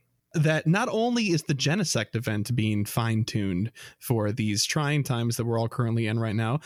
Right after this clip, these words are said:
but so are the Cobalion and Lugia special raid weekends. They've been extended. And now, while we're not all going out to do raids at this very moment,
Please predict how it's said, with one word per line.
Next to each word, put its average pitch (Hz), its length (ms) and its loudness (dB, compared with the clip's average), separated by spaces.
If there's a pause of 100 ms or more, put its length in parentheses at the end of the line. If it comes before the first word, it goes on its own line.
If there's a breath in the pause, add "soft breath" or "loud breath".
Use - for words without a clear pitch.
(180 loud breath)
but 165 140 0
so 247 400 2 (200)
are 123 500 2
the 147 200 2
Cobalion 156 720 2
and 139 160 6
Lugia 135 300 2
special 123 340 -2
raid 139 220 0
weekends. - 540 -4 (280 loud breath)
They've 160 180 4
been 180 240 4
extended. 160 840 2
And 151 180 4
now, 170 200 4
while 196 300 2
we're 208 120 0
not 240 220 2
all 208 280 4
going 190 280 2
out 165 200 2
to 143 80 2
do 147 220 2
raids 175 320 2
at 127 120 0
this 120 120 0
very 123 240 2
moment, 190 580 2